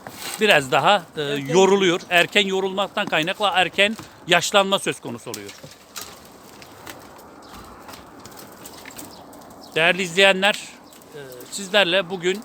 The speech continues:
Speaker 1: Red Globe üzümünün özelliklerinden, e, bir video çektik. Yine aynı şekilde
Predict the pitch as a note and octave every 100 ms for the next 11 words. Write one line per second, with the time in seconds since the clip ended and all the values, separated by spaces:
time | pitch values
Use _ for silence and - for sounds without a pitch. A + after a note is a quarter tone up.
0 | - D#3 G3 - F#3+ G3 F#3 C#3+ D#3+ D3+
1 | F#3+ - - - - - - - - F3+
2 | G3+ F#3 - F#3+ F#3+ F#3+ E3 B2 - -
3 | D3 C#3 C3+ C3+ D#3+ C#3 C#3+ C3+ C3 D#3
4 | - F#3 - - - - - - - -
5 | - - - - - - - - - -
6 | - - F#3 G#3 F#3+ G#3 G3 G3+ - F#3
7 | E3+ D3 F3+